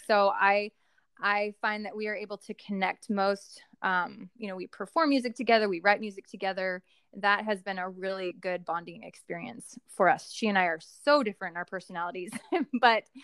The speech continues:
um, we both have this love for music. And so that, that is something that is, is, um, helping to strengthen our relationship, being able to enjoy that together. Um, and then my sixteen-year-old son, he actually really likes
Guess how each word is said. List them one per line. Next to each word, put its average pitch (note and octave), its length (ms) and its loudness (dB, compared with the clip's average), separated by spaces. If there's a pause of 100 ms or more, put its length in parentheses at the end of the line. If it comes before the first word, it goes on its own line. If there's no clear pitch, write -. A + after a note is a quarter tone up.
(340)
um, G3 340 0
we G#3 100 -8
both G3+ 200 -4
have F#3 160 -8
this F#3 220 -8
love F#3 180 -8
for A#3+ 80 -6
music. D4 420 -4
And G3 160 -14
so F#3 240 -6
that, F#3 360 -2
that G3 120 -2
is G3+ 100 -10
something F#3+ 340 -14
that F3 180 -12 (100)
is, F3 80 -16 (380)
is, F#3 180 -20
um, D2+ 440 -4
helping F#3+ 280 0
to F3 80 -8
strengthen G3 380 -4
our F3+ 100 0
relationship, E3+ 640 -6 (100)
being F3+ 200 -6
able E3 160 -10
to - 160 -8
enjoy E3+ 360 -2
that G3 180 -2
together. - 460 -4 (540)
Um, F3+ 460 4 (220)
and G3+ 220 -8
then F#3 480 -4 (120)
my E3+ 760 -8 (140)
sixteen-year-old F#3 880 -4 (720)
son, G3+ 380 4
he - 300 -12
actually A3+ 380 -10
really A3+ 380 -2
likes F#3 360 -2